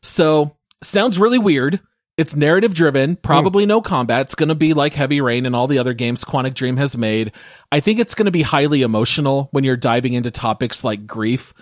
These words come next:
Speaker 1: so fully. Uh, I know I'm not huge into techno-futuristic, but I love Quantic Dream. I love the idea of this game. This is one I'll play regardless of whether or not we do it on the pod. Um, no release date yet, just twenty twenty-three.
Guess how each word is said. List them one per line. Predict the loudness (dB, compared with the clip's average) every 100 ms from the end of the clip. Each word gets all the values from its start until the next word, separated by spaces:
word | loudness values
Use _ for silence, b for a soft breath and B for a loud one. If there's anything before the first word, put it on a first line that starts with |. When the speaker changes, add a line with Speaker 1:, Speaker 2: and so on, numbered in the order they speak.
| b
Speaker 1:
so | -8 -2 0 -2
fully. | -4 -4 0 0 0 B B B B
Uh, | 0 0 0 0
I | 0
know | 2
I'm | 2
not | 2 0
huge | 0 0 0
into | 0 -2
techno-futuristic, | -2 -2 -2 0 -2 0 0 0 0 -2 -2
but | -2 0 0 -2 -4
I | -2
love | 0 0 0
Quantic | -2 -2 -2
Dream. | -4 -4 -2 -2 -4 b b
I | -4 -2
love | 0 2 2 0
the | 0
idea | 0 -2
of | -4
this | -4 -6
game. | -6 -4 -2
This | -2 -2
is | -2
one | 0 0
I'll | 2 0 -2
play | -4 -2 0 -2
regardless | -2 -2 0 0 -2 -4
of | -2
whether | -2 -2
or |
not | -2 -4
we | -4
do | -4
it | -4
on | -4 -6
the |
pod. | -4 0 2 0 -2 b b b _
Um, | -4 -2 2
no | 4
release | 4 4 2 2
date | -2 0
yet, | -2 -2
just | -4 -4 -6 _
twenty | -8 -4 -4 -4
twenty-three. | -6 -8 -10 -14 -16